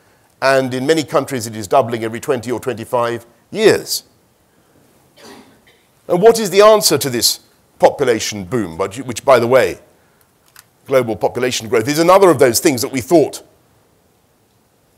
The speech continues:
had got better. We thought we'd sorted it out twenty, twenty-five years ago. We thought we were turning the tide. I'll give you one of the answers. I saw it in Pakistan the other day,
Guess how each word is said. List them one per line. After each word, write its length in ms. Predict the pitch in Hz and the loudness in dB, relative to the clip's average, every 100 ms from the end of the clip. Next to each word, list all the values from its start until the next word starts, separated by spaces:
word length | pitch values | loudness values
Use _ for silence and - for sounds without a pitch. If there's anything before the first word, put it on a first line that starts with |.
| _ _ _ _ _ | _ _ _ _ _
had 120 | 131 | 0
got 200 | 175 110 | 2 4
better. 240 | 214 202 | 2 0
We 80 | 120 | -4
thought 140 | 123 147 | -6 -8
we'd 120 | 139 | -4
sorted 260 | 180 160 | -4 -2
it 100 | 156 | -2
out 320 | 190 208 - - _ - | -2 -2 -4 -16 _ -4
twenty, 420 | 160 117 101 82 _ _ | -2 -2 -6 -14 _ _
twenty-five 520 | - 107 101 110 90 | -6 -6 -2 -2 -2
years 200 | 95 82 | -4 -8
ago. 260 | 76 76 - - _ | -8 -10 -10 -16 _
We 80 | 139 | -8
thought 180 | 139 160 | -6 -6
we 100 | 147 | -2
were 200 | 139 143 - _ _ _ | 0 0 -4 _ _ _
turning 300 | 175 147 147 | 2 2 2
the 60 | 143 | -2
tide. 500 | 202 196 123 - - _ _ _ _ _ _ _ _ _ _ _ _ _ _ _ - | 2 2 2 -4 -18 _ _ _ _ _ _ _ _ _ _ _ _ _ _ _ -4
I'll 80 | 135 | -2
give 180 | 156 | -2
you 80 | 156 | 0
one 160 | 156 165 | 4 4
of 80 | 135 | 2
the 220 | 127 95 - _ - | -4 -8 -14 _ -2
answers. 500 | 123 104 - 85 - - _ _ _ _ _ _ _ _ _ _ _ _ _ _ _ - | 0 0 -6 -10 -16 -20 _ _ _ _ _ _ _ _ _ _ _ _ _ _ _ -8
I 120 | 117 | -4
saw 240 | 107 139 | -4 -4
it 100 | 117 | -6
in 200 | 120 107 95 _ _ _ | -6 -8 -10 _ _ _
Pakistan 640 | 131 113 104 - 131 104 | 0 0 -2 -2 0 0
the 120 | 92 90 | -4 -8
other 120 | 87 | -6
day, 420 | 90 90 82 - | -4 -2 -4 -10